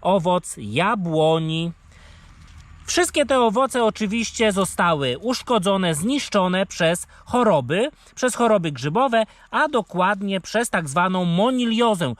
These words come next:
czyli brunatną zgniliznę drzew ziarnkowych oraz brunatną zgniliznę drzew pestkowych.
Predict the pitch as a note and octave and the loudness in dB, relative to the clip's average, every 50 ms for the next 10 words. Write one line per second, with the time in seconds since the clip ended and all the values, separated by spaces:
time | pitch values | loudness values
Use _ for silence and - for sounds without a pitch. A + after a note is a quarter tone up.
0 | - - - - - A#3 G#3+ G3+ D#3 C#3 D#3+ G3 G#3+ A3+ A3+ G#3+ - F#3+ F3 D#3+ | -12 -20 -10 -4 -2 0 2 2 0 0 0 0 2 0 0 -2 -4 -6 -6 -6
1 | C3+ C#3 E3+ F#3 F#3 F3+ E3+ D3 C3 C#3+ C3 B2+ A#2 - B2 G#2+ F#2+ F#2+ G2+ E3+ | -6 -6 -4 -4 -2 -2 -4 -4 -4 -4 -4 -4 -4 -2 -2 -2 -2 -2 -2 0
2 | G#3 C4 D4 D4 - B3 A#3 A#3 G3+ G#3+ G#3 - - - - - - A#3+ C4+ D4+ | 0 0 -2 -2 0 0 0 2 2 0 -2 -4 -8 -20 -20 -8 -4 0 2 2
3 | D4+ C#4+ A3 E3 D#3+ F3 E3+ D#3 D#3+ E3 A3 - - B3+ A#3 A3+ G#3 E3 C#3+ D3+ | 2 0 -2 -4 -4 -4 -2 0 0 0 0 -2 -4 -4 -4 -4 -4 -4 -4 -4
4 | D#3 D3 D3 F3 F#3+ F3+ F#3+ G3 F#3 F3 C#3+ - - C#3 D3+ F3+ G#3+ - - - | -2 -2 -2 -4 -2 -2 0 0 0 0 -2 -2 0 0 2 2 0 -2 -6 -20
5 | - - - _ _ - - - A#3+ C#4+ D4+ - - - - F3+ E3 E3 E3+ D3 | -20 -20 -20 _ _ -8 -2 0 2 2 2 0 -4 -6 -2 0 2 2 2 0
6 | D3+ E3 F3 E3+ - | 0 -2 -2 -4 -8